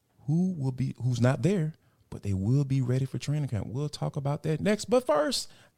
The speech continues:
I have to let you know that this episode of A T L Day Ones is brought to you by FanDuel Sportsbook because it is the number one sportsbook in America. Guess what, guys?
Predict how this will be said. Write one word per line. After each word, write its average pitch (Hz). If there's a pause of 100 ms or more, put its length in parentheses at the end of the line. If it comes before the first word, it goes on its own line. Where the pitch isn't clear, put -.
(200)
I 117
have 156
to 233
let 208
you 214
know 139
that 101
this 190
episode 165
of -
A 147
T 180
L 175
Day 175
Ones 190
is 135
brought 233
to 208
you 220
by 180
FanDuel 208
Sportsbook 156
because -
it 269
is 262
the 269
number 294
one 127
sportsbook - (400)
in 330
America. 113
Guess 254
what, 180
guys? 104